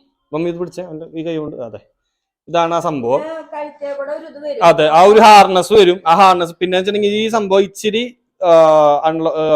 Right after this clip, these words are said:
Speaker 1: എന്താ പറയാ, ഇച്ചിരി ലൂസാണ്. കാരണം ഇവൻ ഇത്രത്തോളം വളർന്നു.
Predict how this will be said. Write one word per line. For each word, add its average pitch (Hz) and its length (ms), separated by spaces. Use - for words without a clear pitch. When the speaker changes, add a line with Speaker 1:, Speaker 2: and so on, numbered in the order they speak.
Speaker 1:
എന്താ 151 140
പറയാ, 156 200
ഇച്ചിരി 170 180
ലൂസാണ്. 170 560
കാരണം 170 300
ഇവൻ 180 180
ഇത്രത്തോളം 170 520
വളർന്നു. 135 340